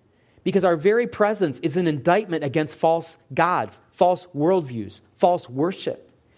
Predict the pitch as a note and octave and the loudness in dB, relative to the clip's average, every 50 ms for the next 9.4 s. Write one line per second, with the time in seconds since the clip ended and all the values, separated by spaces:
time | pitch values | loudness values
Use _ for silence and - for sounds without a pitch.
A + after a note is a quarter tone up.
0 | _ _ _ - E3 D3 C#3+ F3+ G#3+ A#3+ A3+ - - - G3 F3+ - - - - | _ _ _ -2 -2 2 4 4 4 2 2 -2 -4 -6 -6 -6 -6 -8 -12 -12
1 | - - - A3 A3+ B3+ C4 B3 G3 D3 C3+ B2+ C3 - - E3+ F3+ F3+ E3+ F#3 | -10 -2 2 2 2 2 2 -2 -2 -2 -4 -6 -8 -8 -4 -2 0 0 0 -2
2 | F3 D#3 C#3+ C#3+ F3 F3+ F3 F3 E3+ D3+ F3+ F3+ F3 E3 D3 C#3+ C#3+ D#3 D#3 F3 | -2 -2 2 2 2 2 2 0 0 2 2 2 2 0 -2 -4 -4 0 0 2
3 | G3 G3+ A#3 B3 A3+ G#3 G3+ F#3 E3 D3+ C3 A2+ A2 G#2+ - - _ _ _ _ | 2 2 0 -2 -2 -2 -2 0 0 0 0 -2 -6 -12 -18 -20 _ _ _ _
4 | _ _ _ _ _ _ _ _ - F3 - G#3+ G#3+ G#3 F3+ E3+ E3+ E3+ F3 G3 | _ _ _ _ _ _ _ _ -4 2 4 4 4 4 4 2 2 2 4 4
5 | A3+ B3+ B3+ - - A3+ G#3 F#3 G3+ A3 A3 E3+ F#3+ D#3+ D3 C#3+ D#3 D3+ D3+ E3+ | 4 2 2 2 2 2 2 2 2 -2 -2 0 -2 -2 -2 -2 -2 0 0 0
6 | D#3 - E3 D#3+ D#3+ D#3 - - D#3 C#3 C3 B2+ B2+ - - C#3 B2+ - - F3 | 2 2 0 0 0 -2 -2 -2 0 0 0 -2 -4 -6 -6 -6 -6 -4 -2 -2
7 | D#3 C3 B2 B2+ B2+ B2 - D#3+ F3 G3 F#3+ F3+ C#3+ B2+ B2 A#2+ A#2+ A#2+ - - | -2 0 -2 -4 -4 0 0 0 0 0 -2 -2 0 0 0 -2 -4 -6 -12 -20
8 | - _ _ _ _ - - F3 F3 E3+ E3 D#3 D#3 - E3+ E3+ F#3 F3 D3+ A2+ | -20 _ _ _ _ -6 -2 -2 0 0 0 -2 -2 -2 -2 -2 -2 -2 -6 -12
9 | - G#2+ - - - - - | -12 -14 -16 -20 -20 -20 -20